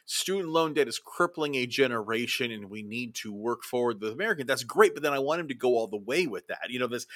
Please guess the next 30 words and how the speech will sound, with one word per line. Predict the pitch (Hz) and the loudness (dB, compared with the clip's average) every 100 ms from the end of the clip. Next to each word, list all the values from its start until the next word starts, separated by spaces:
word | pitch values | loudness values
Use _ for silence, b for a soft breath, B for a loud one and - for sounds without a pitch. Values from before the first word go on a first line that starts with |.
| B - | B -2
this, | 127 b | -2 b
"Well, | 160 185 | -2 0
I'm | 202 | 4
gonna | 202 180 | 6 6
remove | 147 143 151 | 4 4 -2
marijuana, | 131 139 139 127 | 2 6 6 6
I'm | 123 | 0
gonna | 156 143 | -2 0
tr-, | - | -2
I'm | 160 | 0
gonna | 190 160 | 0 0
suggest, | - 110 - - 117 113 101 - | -4 -6 -4 4 6 6 4 -2
I'm | 127 | -2
not | 120 | -4
actually | 117 104 | -4 -8
gonna | 101 - | -10 -6
do | 110 110 | -6 -4
anything, | 87 85 90 | -8 -12 -8
but | 120 | -4
I'm | 143 | -2
going | 143 139 | -2 -2
to | 113 110 | -10 -4
recommend | 123 120 110 101 113 120 120 | -2 -2 -6 -4 -4 -4 -8
marijuana | 101 101 101 101 101 98 | -6 -4 -4 -6 -6 -8
be | 92 | -10
removed | 95 101 92 | -8 -8 -8
as | 95 | -10
a | |
class | 101 107 101 - | -8 -4 -4 -6
one, | 98 | -12